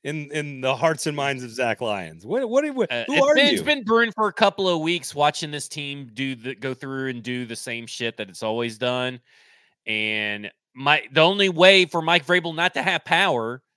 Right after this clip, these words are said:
Speaker 2: is for Mike Vrabel not to <laughs> be here because that, that's just,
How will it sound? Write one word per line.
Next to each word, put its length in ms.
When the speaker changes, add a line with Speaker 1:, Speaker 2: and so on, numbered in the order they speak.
Speaker 2:
is 140
for 160
Mike 260
Vrabel 320
not 200
to 100
<laughs> 0
be 260
here 580
because 540
that, 240
that's 200
just, 260